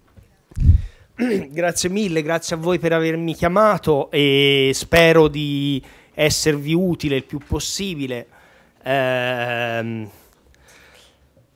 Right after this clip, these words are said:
insomma, siete il ganglo nevralgico di tutta, penso, il futuro nostro, che sembra abbastanza plumbeo, quindi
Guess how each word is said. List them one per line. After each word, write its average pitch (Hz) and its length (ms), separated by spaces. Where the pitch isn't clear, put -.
insomma, 143 320
siete 147 280
il 131 460
ganglo 135 840
nevralgico 131 960
di 120 120
tutta, 117 800
penso, 120 380
il 127 80
futuro 131 600
nostro, 117 680
che 117 200
sembra 120 360
abbastanza 123 520
plumbeo, 120 580
quindi 113 480